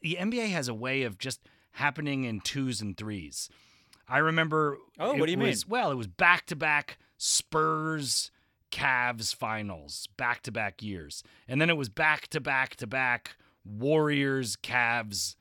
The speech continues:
Speaker 1: finals. Excuse me, Spurs Heat finals. Pardon me, wrong. LeBron bounces around from team to team. I, I can't keep up. But anyway, there's a certain, remember when the Clippers first got into the playoffs?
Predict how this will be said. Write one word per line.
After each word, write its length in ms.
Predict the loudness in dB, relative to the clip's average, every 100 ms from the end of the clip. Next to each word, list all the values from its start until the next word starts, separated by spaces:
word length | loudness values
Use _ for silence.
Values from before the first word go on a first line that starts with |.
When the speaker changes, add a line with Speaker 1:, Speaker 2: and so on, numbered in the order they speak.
| _ _
Speaker 1:
finals. 680 | -8 -2 0 0 -4 -8 -6
Excuse 220 | -2 -2
me, 80 | 0
Spurs 460 | 0 4 4 4 0
Heat 420 | -2 -2 -2 -10
finals. 520 | -8 -6 -6 -6 -12 -6
Pardon 280 | 0 0 0
me, 120 | -4
wrong. 520 | 0 6 6 6 2 -2 -12 -6
LeBron 400 | 2 6 6 4 6
bounces 440 | 8 8 4 -2 0
around 420 | 0 2 0 -4
from 140 | -8
team 240 | -6 -4 -4
to 80 | -6
team. 460 | -6 -6 -4 -6 -10 -12
I, 140 | 0 2
I 120 | 4
can't 320 | 2 0 0
keep 280 | -2 -4 0
up. 260 | 0 0 -4 0
But 120 | 2
anyway, 340 | 4 2 0 -4 -16 -20 -20 _
there's 200 | 0 0
a 80 | 2
certain, 500 | 2 2 2 2 0 -2 -10
remember 320 | 2 4 6 4
when 120 | 4
the 80 | 4
Clippers 400 | 4 4 2 -2
first 400 | 0 0 2 2
got 180 | 0 0
into 200 | -2 -4
the 80 |
playoffs? 420 | -2 -2 -2 -4